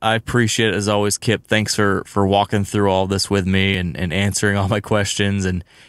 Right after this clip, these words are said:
and I just, I, I, I wanna reiterate, we talked at the front end about how, you know, long we've been doing this and how I'm starting to realize that.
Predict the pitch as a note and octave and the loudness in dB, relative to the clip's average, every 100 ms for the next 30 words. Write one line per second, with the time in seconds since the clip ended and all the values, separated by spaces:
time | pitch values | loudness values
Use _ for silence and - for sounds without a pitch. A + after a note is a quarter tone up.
0 | - A#2 A#2 A#2+ C3 - - _ _ _ | -6 0 0 0 -2 -4 -10 _ _ _
1 | _ _ _ _ _ - - _ - G2+ | _ _ _ _ _ -20 -20 _ -8 -6
2 | - A2 G#2+ A2+ A2 A2 A2+ A2 G#2 G2+ | -2 -4 -2 0 2 2 2 2 2 0
3 | F#2+ - - G#2 G#2 A2 G2+ F#2 F2 - | -4 -8 -6 -2 0 2 0 -2 -4 -6
4 | _ _ _ _ _ _ G#2 G#2+ B2 A#2 | _ _ _ _ _ _ -4 0 2 0
5 | G#2+ G2+ G2+ - A#2+ A2 F#2 F2 F2 - | -2 -8 -8 -2 0 2 0 -2 -6 -8
6 | G#2 G2+ F#2+ F2+ F#2+ F#2 F#2 F2+ - _ | -2 0 0 2 2 2 0 -4 -8 _
7 | _ _ _ _ F2+ E2+ F#2+ - G2 G2 | _ _ _ _ -4 -4 -6 -2 2 2
8 | G#2 G2 F#2+ F2+ G2+ G2+ F2 E2+ - - | 2 0 -2 0 0 0 -2 -2 -4 -4
9 | F#2+ F#2+ F#2 F#2 G2 F#2+ F2+ F2+ G2 G2 | -2 0 0 0 0 0 -2 -2 0 0
10 | E2+ E2 E2 | -2 -2 -6